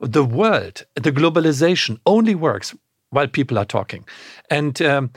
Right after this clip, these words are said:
today, five point three billion people of eight billion are connected. Um, and we are at the verge of it.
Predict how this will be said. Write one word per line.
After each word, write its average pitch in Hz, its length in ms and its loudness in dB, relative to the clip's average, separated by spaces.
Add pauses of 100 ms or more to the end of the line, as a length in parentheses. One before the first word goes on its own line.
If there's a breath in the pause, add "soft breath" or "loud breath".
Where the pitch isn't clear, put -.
(140 soft breath)
today, 160 500 2
five 170 320 -2
point 175 200 0
three 151 220 -4
billion 151 480 2
people 170 400 -2
of 120 220 -2
eight 151 240 0
billion 151 320 2
are 123 140 -2
connected. 135 520 -4 (460 loud breath)
Um, 131 340 0 (180)
and 139 220 -2
we 147 240 2
are 135 60 4
at 135 160 -4
the 127 100 2
verge 156 280 0
of 120 80 -2
it. 147 140 -2